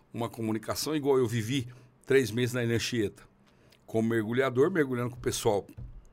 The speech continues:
de pesquisa da Áustria e, e da Suécia,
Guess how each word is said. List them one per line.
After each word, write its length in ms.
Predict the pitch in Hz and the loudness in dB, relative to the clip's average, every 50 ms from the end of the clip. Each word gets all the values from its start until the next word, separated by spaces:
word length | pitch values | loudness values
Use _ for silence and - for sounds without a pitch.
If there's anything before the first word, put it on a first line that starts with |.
| _ _ _ _ - 98 | _ _ _ _ -14 -12
de 120 | 92 101 98 | -10 -10 -6
pesquisa 480 | - 123 110 - - 117 104 104 110 | -4 -4 -4 -4 -6 -8 -6 -6 -6
da 100 | 113 131 | -4 -2
Áustria 480 | 127 127 127 139 160 - - - 185 - - _ _ _ - - _ _ _ | 0 2 2 0 0 -2 -8 -12 -14 -18 -20 _ _ _ -20 -20 _ _ _
e, 240 | - 104 101 107 - - | -12 -10 -10 -10 -10 -8
e 120 | - 113 120 | -6 -6 -4
da 160 | 101 113 110 | -2 -2 -4
Suécia, 640 | 107 - - 135 131 127 143 160 - - - 170 | -2 -2 0 2 2 4 2 0 -2 -6 -8 -10